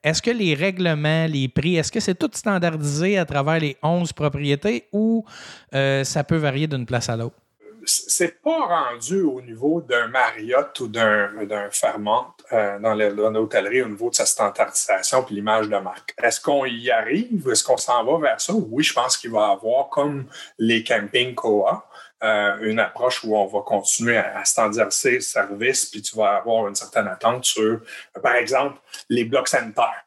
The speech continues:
Speaker 2: Les blocs sanitaires, là, éventuellement, vont tous être pareils, euh, dans les campings, euh, Parkbridge. Euh, l'autre chose que, que ça nous a permis d'être regroupés, c'est, euh, il y a deux ans, deux, trois ans,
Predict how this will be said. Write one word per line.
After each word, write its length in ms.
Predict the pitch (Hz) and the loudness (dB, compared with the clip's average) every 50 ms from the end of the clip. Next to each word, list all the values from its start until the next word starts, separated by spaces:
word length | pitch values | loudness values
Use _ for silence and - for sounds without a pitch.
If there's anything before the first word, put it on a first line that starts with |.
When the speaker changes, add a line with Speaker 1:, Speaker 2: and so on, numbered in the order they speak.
| - - | -6 -2
Speaker 2:
Les 100 | - - | -2 0
blocs 180 | 117 135 139 - | 2 2 0 2
sanitaires, 480 | - 151 123 117 107 - 123 135 165 160 | 0 -2 -2 -2 -2 -2 0 2 2 0
là, 140 | 135 131 | 0 -2
éventuellement, 540 | 127 123 120 113 - - 117 117 143 143 120 | -4 -4 -4 -2 -2 -2 0 0 0 0 0
vont 60 | 107 | -2
tous 220 | 107 - 151 - - | -2 0 0 0 0
être 140 | - - - | 0 -2 -2
pareils, 260 | 107 - - - - _ _ _ _ - - | -4 -4 -6 -10 -16 _ _ _ _ -4 0
euh, 320 | 113 104 101 92 92 92 101 | 0 0 0 -2 -4 -4 -2
dans 160 | 104 101 98 | 0 0 0
les 140 | 101 98 98 | 0 -2 -2
campings, 420 | - 107 98 - 117 110 101 - _ _ _ _ _ - - 107 | -2 -2 0 0 0 -2 -2 -4 _ _ _ _ _ -16 -14 -12
euh, 360 | 107 107 107 107 98 95 101 - - - | -12 -4 -2 0 0 0 0 -4 -8 -4
Parkbridge. 520 | - 113 98 90 92 - - 80 - - - - - - - - _ - 107 107 - _ 131 | -2 -2 0 0 0 0 0 2 0 -2 -2 -4 -8 -10 -10 -6 _ 0 0 0 0 _ 2
Euh, 260 | 120 104 101 95 98 - - - - - - - - - - _ - | 2 4 4 2 0 -4 -12 -16 -16 -14 -14 -12 -12 -12 -14 _ -10
l'autre 360 | 135 139 156 180 180 170 - | -4 0 0 0 0 0 0
chose 560 | - 185 247 285 262 185 - - - - - - | 0 0 0 0 0 -2 -4 -6 -6 -8 -12 -4
que, 100 | - 143 | -2 -2
que 200 | 123 - - 131 | -2 0 0 0
ça 180 | - - 131 | 0 0 0
nous 120 | 117 117 131 | 0 0 0
a 100 | 127 - | 0 2
permis 400 | - 113 110 110 123 175 269 254 | 0 -2 -2 0 0 0 0 2
d'être 280 | 214 135 120 - - | 0 0 -2 0 0
regroupés, 500 | 117 120 107 107 110 107 104 - 139 165 | 0 0 0 0 -4 -6 -4 -2 0 0
c'est, 380 | 175 - - 113 113 110 107 107 101 | 0 0 -2 0 0 0 0 0 2
euh, 160 | 104 101 101 95 - - - - - - - - - - _ _ _ _ _ _ _ | 2 2 2 0 -4 -8 -8 -10 -14 -18 -20 -20 -20 -20 _ _ _ _ _ _ _
il 100 | 113 113 | -2 0
y 40 | 107 | 0
a 60 | 104 | 0
deux 440 | 104 107 120 120 107 101 95 95 113 | 2 2 0 0 0 0 -2 0 2
ans, 200 | 117 143 165 156 123 | 2 2 2 0 -2
deux, 120 | 110 120 | -4 -6
trois 380 | - - 123 113 98 95 98 120 | -4 -2 0 0 0 0 0 0
ans, 140 | 143 160 | 0 0